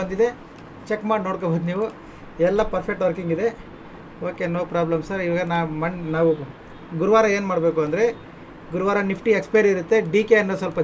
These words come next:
ಜಾಸ್ತಿ ಇರುತ್ತೆ, ನೋಡ್ಕೊಂಡು ಮಾಡ್ಕೊಳ್ಳಿ. ಈ ಫಾಲ್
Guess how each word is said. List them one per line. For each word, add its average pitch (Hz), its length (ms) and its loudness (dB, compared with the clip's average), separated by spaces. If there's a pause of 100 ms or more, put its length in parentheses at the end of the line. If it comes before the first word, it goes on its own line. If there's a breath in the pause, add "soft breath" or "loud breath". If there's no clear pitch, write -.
ಜಾಸ್ತಿ 185 280 2
ಇರುತ್ತೆ, 185 280 2 (600)
ನೋಡ್ಕೊಂಡು 180 360 -2
ಮಾಡ್ಕೊಳ್ಳಿ. 170 320 -2 (1120)
ಈ 196 120 0
ಫಾಲ್ 214 240 10